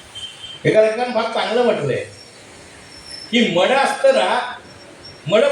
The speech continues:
बोलत नाही, मड लिहित नाही. आणि न लिहिणारा आणि न बोलणारा माणूस मड्यासारखाच असतो.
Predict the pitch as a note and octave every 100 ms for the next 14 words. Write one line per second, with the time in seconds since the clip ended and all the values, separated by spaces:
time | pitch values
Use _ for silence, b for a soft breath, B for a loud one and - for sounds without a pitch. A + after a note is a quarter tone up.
0 | B3+ C#4 C4+ - F3 E3 D#3 - - -
1 | - - - - - - - - - -
2 | - D3 A3 B3+ B3 - C4+ - F#3 E3+
3 | E3+ E3+ - - - - - - - -
4 | - - - - - - - - - -
5 | - - - - - B3+ C4 B3+ D4 D4
6 | D4 C#4 C#4 C4+ C#4 C4+ C#4 C4+ C4+ B3+
7 | B3+ C4 C4 B3 A#3 A3+ A3+ B3+ C4 C4
8 | B3 B3 D3 - C#3